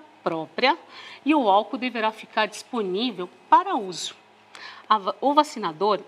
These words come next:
não precisa utilizar luvas nem máscara cirúrgica, apenas seguir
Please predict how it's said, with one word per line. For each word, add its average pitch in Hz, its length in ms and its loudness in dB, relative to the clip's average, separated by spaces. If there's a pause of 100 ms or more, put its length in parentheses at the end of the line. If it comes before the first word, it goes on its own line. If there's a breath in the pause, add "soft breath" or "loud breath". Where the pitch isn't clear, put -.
não 277 260 0
precisa 247 460 -8
utilizar 220 520 -6
luvas 180 560 -12
nem 208 680 -2 (380 loud breath)
máscara 196 580 0
cirúrgica, 254 600 -6
apenas 302 600 0
seguir 202 540 -8